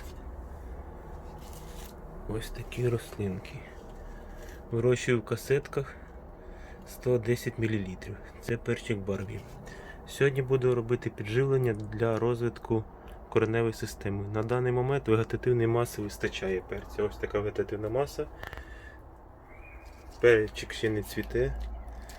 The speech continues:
Минулого року зацвів, тому що дуже рано сіяв насіння. Зараз буду робити підживлення ось таким добривом.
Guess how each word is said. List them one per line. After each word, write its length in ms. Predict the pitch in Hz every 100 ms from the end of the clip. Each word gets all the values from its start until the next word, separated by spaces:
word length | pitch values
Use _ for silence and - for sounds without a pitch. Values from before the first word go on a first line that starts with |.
| - - - 110
Минулого 360 | 113 113 117
року 320 | 113 - 110 104 - - - - - 98
зацвів, 540 | 101 107 - 120 131 - - - - - - - - - - - - - - -
тому 180 | 113 113
що 160 | -
дуже 320 | 98 117 113 107
рано 320 | 107 110 107 -
сіяв 300 | - 110 104
насіння. 520 | 104 104 - 185 180 - - - - - - - - - - - - - - - - - -
Зараз 280 | 113 117 120
буду 260 | 107 110 110
робити 340 | 107 110 107
підживлення 560 | - 101 117 113 107 107
ось 120 | -
таким 320 | 104 - 104
добривом. 460 | 107 101 104 98